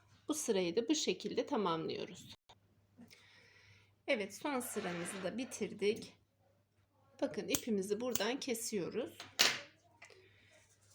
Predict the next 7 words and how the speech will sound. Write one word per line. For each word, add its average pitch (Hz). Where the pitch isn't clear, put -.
Ve 302
çekiyoruz. -
Şimdi 311
burada 269
ben 240
şöyle -
göstereceğim. 185